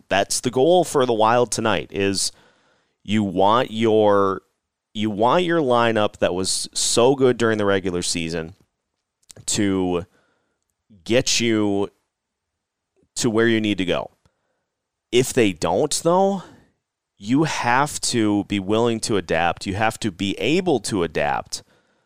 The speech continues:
because if you lose tonight, there is no, there's no adjustments to make for Game seven because there won't be one. So if the lineup comes out and they're not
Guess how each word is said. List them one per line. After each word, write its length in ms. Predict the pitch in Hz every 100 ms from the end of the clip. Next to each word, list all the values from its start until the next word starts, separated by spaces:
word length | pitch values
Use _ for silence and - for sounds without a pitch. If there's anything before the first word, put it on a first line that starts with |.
| _ -
because 800 | 107 - 110 101 95 82 - - _ _ _ - - _
if 240 | - 110 110
you 220 | 117 151
lose 360 | 131 139 147 -
tonight, 400 | 113 127 139 117
there 200 | 117 110
is 120 | 92
no, 640 | 98 104 123 120 110 104 - _
there's 260 | 107 107 90
no 280 | 104 147 180
adjustments 600 | 98 95 82 - 82 -
to 100 | 95
make 220 | 87 85
for 140 | - 87
Game 260 | 85 82
seven 360 | 85 85 95 117
because 220 | 120 123
there 140 | 123
won't 240 | 127 147 151
be 160 | 208
one. 360 | 214 98 - - - _ _ _ _ _ _ -
So 460 | - 147 139 165
if 340 | - 170 - -
the 100 | 190
lineup 380 | 175 170 180
comes 280 | - 165 127
out 120 | 127
and 100 | 131
they're 80 | 113
not 680 | 110 101 113 127 - - -